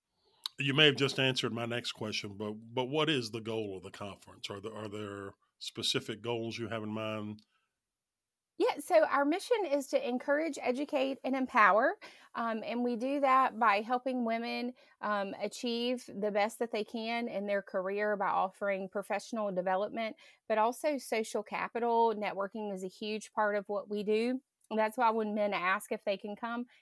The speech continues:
Speaker 2: absolutely, of course, if you're trying to put more money and power in the hands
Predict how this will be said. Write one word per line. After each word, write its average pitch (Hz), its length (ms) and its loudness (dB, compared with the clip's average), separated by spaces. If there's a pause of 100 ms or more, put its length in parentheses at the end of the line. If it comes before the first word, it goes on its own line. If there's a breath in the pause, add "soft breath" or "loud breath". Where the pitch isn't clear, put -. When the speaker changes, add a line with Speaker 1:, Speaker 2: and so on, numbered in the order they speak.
(180 soft breath)
Speaker 2:
absolutely, 247 880 0
of - 160 -6
course, 214 380 0
if 196 100 -10
you're 208 100 -2
trying 220 300 -2
to 214 60 -2
put 202 240 0 (340 loud breath)
more 220 300 2
money 214 400 -2
and 185 140 -6
power 202 420 4
in 175 160 0
the 190 100 -4
hands 202 420 -4